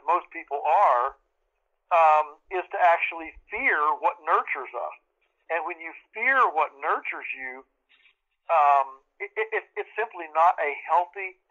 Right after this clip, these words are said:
emotional, mental place to be, because you see, you know, you see demons everywhere, and you're paranoid, you don't trust, and, and there's all sorts of ramific-,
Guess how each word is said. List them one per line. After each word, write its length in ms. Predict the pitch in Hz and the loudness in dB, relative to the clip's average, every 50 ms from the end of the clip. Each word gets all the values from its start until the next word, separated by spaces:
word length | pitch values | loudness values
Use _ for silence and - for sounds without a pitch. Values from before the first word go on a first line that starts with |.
| _ _ - | _ _ -14
emotional, 640 | 143 139 139 143 165 175 - - 180 180 165 147 - | -8 -4 -2 -2 -2 -2 -4 -6 -6 -6 -8 -8 -8
mental 320 | 151 160 170 - 151 147 - - | -8 -8 -8 -8 -8 -10 -8 -4
place 240 | 143 147 147 147 143 - - | -2 -2 -2 -4 -6 -14 -20
to 60 | - _ | -20 _
be, 480 | - 147 170 214 196 143 120 120 127 - _ _ _ _ _ _ _ _ _ _ _ _ _ _ _ _ _ _ _ _ _ _ _ - | -16 -14 -12 -12 -12 -12 -14 -16 -18 -20 _ _ _ _ _ _ _ _ _ _ _ _ _ _ _ _ _ _ _ _ _ _ _ -16
because 320 | 170 165 - 180 175 - | -12 -8 -4 -4 -4 -4
you 80 | - 165 - - | -6 -10 -12 -12
see, 200 | - 175 165 - _ _ _ _ _ _ _ | -14 -16 -18 -18 _ _ _ _ _ _ _
you 80 | - | -16
know, 80 | 170 156 | -16 -16
you 120 | 156 156 151 - | -14 -16 -18 -16
see 120 | 185 185 - - | -16 -18 -14 -12
demons 320 | 170 190 220 226 233 208 | -12 -10 -8 -8 -8 -8
everywhere, 560 | - 160 143 135 139 131 123 135 127 123 123 120 | -6 -8 -8 -8 -8 -10 -8 -6 -6 -6 -6 -8
and 80 | 123 | -10
you're 160 | 127 127 123 - - | -14 -14 -14 -12 -6
paranoid, 400 | - 190 196 208 190 156 139 139 | -4 -2 -2 0 0 -2 -4 -4
you 120 | 139 143 | -6 -6
don't 200 | 147 156 151 - - - | -4 -4 -4 -6 -8 -10
trust, 400 | - 202 196 190 170 - _ _ _ - | -4 0 2 2 2 0 _ _ _ -18
and, 160 | 139 135 _ _ _ _ _ _ _ _ - | -18 -18 _ _ _ _ _ _ _ _ -10
and 160 | 147 147 143 | -10 -8 -8
there's 160 | 143 139 139 | -6 -4 0
all 320 | 175 202 240 277 294 269 - | 2 4 4 4 2 2 -2
sorts 240 | 226 226 - - | -4 -4 -4 -4
of 80 | 190 165 - _ - | -8 -14 -14 _ -18
ramific-, 560 | 165 165 170 185 220 214 180 165 165 165 - | -10 -2 0 2 2 2 0 -2 -6 -12 -14